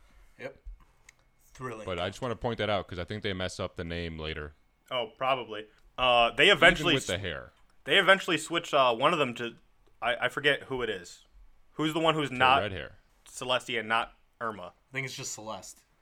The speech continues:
Speaker 3: Celeste?
Speaker 2: Yeah, I think
Speaker 1: <laughs> You
Speaker 2: it's
Speaker 1: about to say it's
Speaker 2: Celeste.
Speaker 1: Celeste.
Speaker 3: Uh, who?
Speaker 2: Celeste, Irma, and it, is it Phoebe?
Speaker 3: That one.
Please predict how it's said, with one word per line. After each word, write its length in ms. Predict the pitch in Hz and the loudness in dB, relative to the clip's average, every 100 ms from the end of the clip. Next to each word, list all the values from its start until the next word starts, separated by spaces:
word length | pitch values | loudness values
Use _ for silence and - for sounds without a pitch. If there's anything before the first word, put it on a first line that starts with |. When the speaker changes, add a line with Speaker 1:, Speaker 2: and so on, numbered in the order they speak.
| _ - | _ -16
Speaker 3:
Celeste? 500 | - 110 120 - - | -8 -2 -2 -4 -4
Speaker 2:
Yeah, 100 | 160 | -2
I 40 | |
think 140 | 143 | -2
Speaker 1:
<laughs> 0 | |
You 60 | - | -2
Speaker 2:
it's 80 | - | -2
Speaker 1:
about 80 | 147 | -2
to 60 | |
say 120 | 143 147 | 0 0
it's 160 | - | 0
Speaker 2:
Celeste. 400 | 139 120 120 - | -4 -4 -4 -6
Speaker 1:
Celeste. 180 | 117 117 - - - | -2 0 0 -8 -4
Speaker 3:
Uh, 120 | 131 127 | -2 -2
who? 100 | 139 156 | -4 -4
Speaker 2:
Celeste, 520 | 117 101 117 123 - - | -2 -2 -2 -4 -10 -6
Irma, 480 | 107 107 104 101 - 107 | -4 -2 0 -2 -4 -6
and 160 | 95 | -6
it, 160 | 101 92 | -6 -8
is 120 | 101 85 | -10 -12
it 80 | - | -12
Phoebe? 340 | 92 101 120 123 - - - - _ - | -8 -6 -8 -10 -18 -20 -20 -20 _ -2
Speaker 3:
That 340 | 139 165 156 | 10 10 10
one. 160 | 123 98 | 4 -2